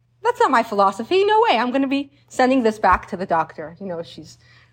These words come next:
a very proper person, very sophisticated. She goes to the post office.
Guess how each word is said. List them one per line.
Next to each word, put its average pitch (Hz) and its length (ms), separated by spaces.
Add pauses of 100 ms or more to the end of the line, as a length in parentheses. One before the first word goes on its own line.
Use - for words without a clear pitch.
(120)
a - 40
very 185 160
proper 302 460
person, 262 500
very 180 180
sophisticated. 254 960
She 202 100
goes 165 300
to - 200
the 156 80
post - 520
office. 214 420